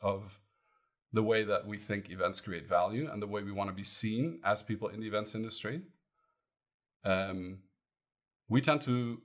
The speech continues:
you know, as we progress the thinking and the experience in this, what you wanna be is a trusted advisor to those people. Look at them at eye level, be respected for what you do.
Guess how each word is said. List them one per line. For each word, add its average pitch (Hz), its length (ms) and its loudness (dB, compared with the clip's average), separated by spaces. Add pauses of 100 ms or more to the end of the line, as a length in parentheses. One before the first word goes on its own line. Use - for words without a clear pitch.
(100)
you 117 80 -2
know, 87 180 6
as 127 180 4
we 139 120 2
progress 117 460 4
the 107 80 -4
thinking 123 400 0
and 107 120 0
the 98 60 -4
experience 104 460 -2
in 117 180 0
this, 165 340 0 (440)
what 127 160 4
you 151 60 0
wanna 139 140 6
be 117 140 2
is 110 80 0
a 107 60 -2
trusted 107 400 4
advisor 98 420 0
to 107 200 -2
those 98 180 -2
people. - 300 -8
Look 98 160 -10
at - 80 -10
them 98 120 0
at 98 160 -6
eye 98 100 2
level, 101 460 0 (460)
be 113 100 4
respected 110 460 2
for - 100 -8
what 101 240 4
you 101 60 -4
do. 107 320 -4